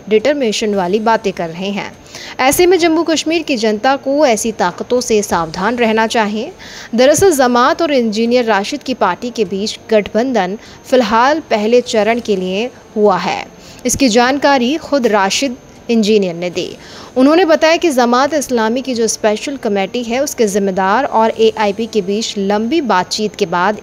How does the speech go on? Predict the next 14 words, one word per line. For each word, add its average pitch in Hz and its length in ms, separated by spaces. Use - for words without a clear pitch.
एक 240 200
ही 302 200
राय 180 260
से 226 320
ये 254 140
फैसला 269 520
किया 220 260
गया 180 200
है 208 220
कि 320 140
मौजूदा 226 500
राजनीति 185 560
हालात 202 520
में 175 180